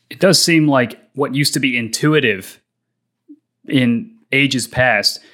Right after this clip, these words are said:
has now had to become explained and, uh,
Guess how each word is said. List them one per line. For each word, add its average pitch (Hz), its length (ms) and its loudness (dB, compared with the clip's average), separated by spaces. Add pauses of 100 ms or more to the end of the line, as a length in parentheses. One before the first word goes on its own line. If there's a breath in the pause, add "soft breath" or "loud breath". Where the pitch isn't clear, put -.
(100)
has 143 160 0
now 165 180 4
had 151 180 0
to 151 60 -4
become 127 640 -4 (560)
explained 139 720 0
and, 113 500 -6 (560 soft breath)
uh, 107 340 0